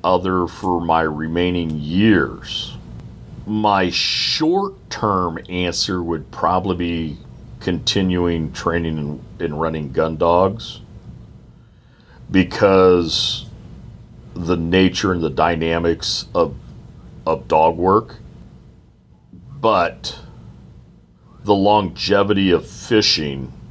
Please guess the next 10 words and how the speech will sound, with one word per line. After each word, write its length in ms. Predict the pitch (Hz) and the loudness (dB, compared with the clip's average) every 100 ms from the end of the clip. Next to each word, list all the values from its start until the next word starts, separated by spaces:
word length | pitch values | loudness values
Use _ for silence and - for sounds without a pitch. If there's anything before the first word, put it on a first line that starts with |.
| - - - | -20 -20 -8
is 200 | 98 92 - | -4 -4 -6
probably 480 | - 101 92 87 | -2 0 2 0
longer. 600 | 78 78 80 87 98 127 - - - - - - - - - - _ _ - - - | 0 2 2 4 2 0 -2 -16 -20 -20 -20 -20 -20 -20 -20 -20 _ _ -20 -20 -2
And 180 | 92 90 | 0 2
so 260 | - 92 | 4 6
I, 380 | 90 87 85 82 | 6 6 4 2
uh, 420 | 65 73 73 - 73 - - - - - - - - | -2 -8 -12 -14 -16 -18 -20 -20 -20 -20 -20 -20 -6
you 140 | 92 | 2
know, 280 | 92 82 82 - - - - - - - - - - - - - - - _ _ _ _ _ _ _ - _ _ _ _ _ _ _ - - - | 4 4 2 -6 -20 -20 -20 -20 -20 -20 -20 -20 -20 -20 -20 -20 -20 -20 _ _ _ _ _ _ _ -20 _ _ _ _ _ _ _ -20 -18 -8
w-, 300 | 104 110 | -6 -4